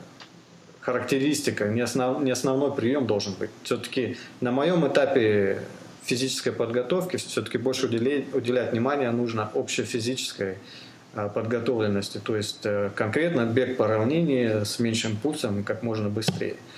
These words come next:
А потом уже делать, э, усилия на так-, на такие вот горные тренировки. Ну, это лично для меня, вот,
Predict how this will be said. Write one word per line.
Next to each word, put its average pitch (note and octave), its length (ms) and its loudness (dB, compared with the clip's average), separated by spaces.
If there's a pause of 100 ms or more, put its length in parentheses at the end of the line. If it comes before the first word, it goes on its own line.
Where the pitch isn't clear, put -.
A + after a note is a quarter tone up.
(360)
А A2+ 80 -2
потом E3+ 340 4
уже C#3+ 180 6
делать, C3 380 6
э, A#2+ 680 6
усилия C#3 420 2
на G#2 120 4
так-, G#2+ 240 0 (100)
на A#2 140 2
такие A2 320 2
вот F#2+ 140 2
горные G#2 360 2
тренировки. G#2+ 560 0
Ну, E3 80 4
это E3+ 160 4
лично D3 300 6
для A#2+ 160 6
меня, B2 320 6
вот, F#2 160 0